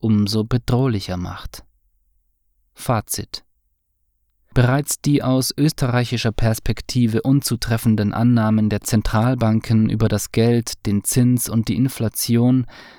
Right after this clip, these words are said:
sowie über das Zusammenspiel mit der Realwirtschaft sorgen dafür, dass Zentralbanken die verlautbarten Ziele verfehlen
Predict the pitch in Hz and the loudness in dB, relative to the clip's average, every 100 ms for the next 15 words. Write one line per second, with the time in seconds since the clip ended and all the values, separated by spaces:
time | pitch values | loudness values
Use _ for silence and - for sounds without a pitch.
0 | - 127 135 151 143 143 135 - 131 127 | -8 -2 0 0 0 0 0 -2 -2 2
1 | 147 127 - - 120 120 113 117 101 101 | 2 2 0 0 2 4 2 0 -4 -2
2 | 101 131 120 110 - 120 123 - - - | -2 -2 -2 -2 -2 -4 -4 -6 -14 -20
3 | - - 110 120 147 131 104 95 - 104 | -12 -4 0 0 2 2 2 0 -2 -4
4 | 98 - 95 - 101 98 - 101 101 110 | -2 -4 -8 -4 -4 -4 -4 -2 -2 0
5 | 110 123 131 135 131 120 120 120 139 - | 0 0 0 -2 -2 -2 0 0 0 -2
6 | - 113 113 123 - - 147 117 - 117 | -2 -2 0 -2 -2 -2 0 0 -2 -4
7 | - 135 117 95 95 | -2 0 0 -2 -6